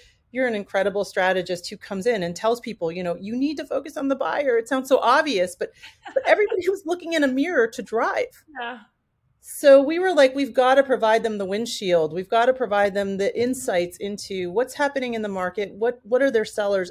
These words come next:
Speaker 1: actually doing every day? And is it working?" Right? Can you use a forecast to, like,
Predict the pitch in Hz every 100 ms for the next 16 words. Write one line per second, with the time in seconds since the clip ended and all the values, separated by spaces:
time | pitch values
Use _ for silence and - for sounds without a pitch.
0 | - 196 208 - 190 165 170 165 165 160
1 | 170 165 160 165 156 - - _ _ _
2 | - 226 269 269 - 226 302 - _ _
3 | _ _ _ _ _ - 190 190 233 233
4 | 247 269 262 254 247 247 226 - 214 -
5 | 202 202